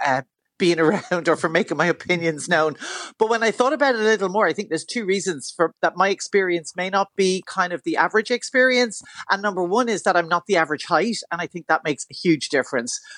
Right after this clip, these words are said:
From the time I was very young, I've always taken up too much space. You can always see me. You always know if I'm there.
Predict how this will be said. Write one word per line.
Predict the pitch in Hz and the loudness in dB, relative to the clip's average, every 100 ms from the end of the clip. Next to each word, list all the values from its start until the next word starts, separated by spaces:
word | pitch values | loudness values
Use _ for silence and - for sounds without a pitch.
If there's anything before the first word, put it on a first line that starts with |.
| - | -2
From | 196 170 | -2 -2
the | |
time | 180 196 196 | 0 0 2
I | |
was | 170 - | 2 2
very | 190 185 | 2 4
young, | 165 143 | 2 0
I've | 147 | 0
always | 170 165 | 2 0
taken | - 175 - | 2 0 0
up | 143 - | -6 -4
too | 165 | -4
much | 143 - | -4 -6
space. | - 135 120 - - - _ | -2 0 0 -6 -12 -20 _
You | 185 | -2
can | - 190 | 0 4
always | 185 147 - | 4 2 0
see | 170 131 | -2 -2
me. | 120 214 - - | 0 0 0 0
You | 202 - | 0 4
always | 208 190 175 185 | 4 4 2 2
know | 160 | 2
if | 147 175 | 2 0
I'm | 151 | 0
there. | 143 139 123 113 | 2 2 2 0